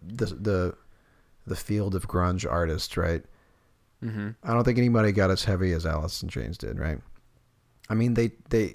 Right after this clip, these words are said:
Speaker 1: they were set to tour with Metallica, uh, before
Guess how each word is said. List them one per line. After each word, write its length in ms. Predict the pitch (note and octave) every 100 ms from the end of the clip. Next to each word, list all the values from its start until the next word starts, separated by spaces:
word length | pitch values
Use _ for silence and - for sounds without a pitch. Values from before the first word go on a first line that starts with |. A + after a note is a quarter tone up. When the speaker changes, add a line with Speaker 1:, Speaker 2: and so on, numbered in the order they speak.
| -
Speaker 1:
they 180 | A2 G#2+
were 140 | G#2
set 280 | - A#2 A2+
to 80 | A2
tour 260 | - A2+ A2
with 140 | G#2
Metallica, 680 | G#2 - G#2+ G#2 G2+ F2+ F#2 - - _ _ _ - -
uh, 460 | G2+ F2+ E2+ E2+
before 800 | - G#2+ G#2+ - F#2+ F#2 E2+ -